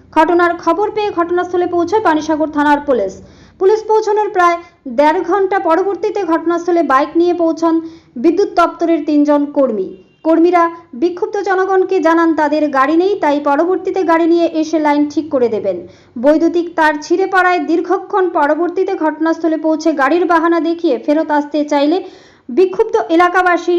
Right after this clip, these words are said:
ক্ষোভে ফেটে পড়েন। ক্ষোভের মুখে পড়ে এক প্রকারে লেজে গোবরে হয়ে প্রায় দু ঘন্টা পরবর্তীতে ঘটনাস্থলে পৌঁছায় বিদ্যুৎ দপ্তরের ম্যানেজার সহকর্মীরা।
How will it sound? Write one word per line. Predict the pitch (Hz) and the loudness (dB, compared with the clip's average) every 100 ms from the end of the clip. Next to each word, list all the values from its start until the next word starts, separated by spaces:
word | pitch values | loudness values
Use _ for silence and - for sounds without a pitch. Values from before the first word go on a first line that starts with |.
| 349 - _ | -2 -12 _
ক্ষোভে | - 359 349 381 | -4 -2 0 -2
ফেটে | 381 381 339 | 0 0 0
পড়েন। | 240 202 185 190 | 0 -2 -2 -8
ক্ষোভের | - 302 330 320 | -4 0 2 2
মুখে | 302 339 415 | 2 2 -2
পড়ে | 415 415 370 | -2 0 0
এক | 311 320 | -2 -2
প্রকারে | 359 359 359 359 | -4 -2 0 2
লেজে | 277 240 285 349 381 | 2 2 0 0 0
গোবরে | 381 381 381 | 0 2 2
হয়ে | 339 339 | 2 2
প্রায় | 330 302 285 294 - _ - | 2 0 0 -2 -12 _ -14
দু | 233 359 | -2 0
ঘন্টা | 330 392 392 403 | 2 -2 0 0
পরবর্তীতে | 320 302 359 370 381 381 | 2 2 0 -2 -4 -4
ঘটনাস্থলে | 330 311 311 339 339 339 330 | -2 -4 -2 -4 0 0 0
পৌঁছায় | 320 311 392 | -2 -2 -2
বিদ্যুৎ | 330 269 311 | 0 0 -2
দপ্তরের | 247 294 294 302 294 277 | 0 0 0 2 2 2
ম্যানেজার | 269 285 285 285 285 | -2 -2 -2 -2 -4
সহকর্মীরা। | - 262 359 320 233 214 - | -4 -2 -2 0 -2 0 -4